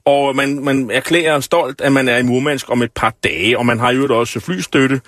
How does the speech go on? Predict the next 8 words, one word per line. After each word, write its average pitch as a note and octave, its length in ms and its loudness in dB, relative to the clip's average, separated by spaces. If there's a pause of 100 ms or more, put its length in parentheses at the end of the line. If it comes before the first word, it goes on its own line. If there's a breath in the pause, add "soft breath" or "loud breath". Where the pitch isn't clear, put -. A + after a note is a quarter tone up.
(260 loud breath)
fra, A2+ 320 0
fra, G#2 300 -2
fra G2 140 -6
Kirkenes, F3+ 840 0 (360 loud breath)
øh, B2+ 240 2
med, B2+ 280 0
med C3 120 0
Stukas. - 640 -2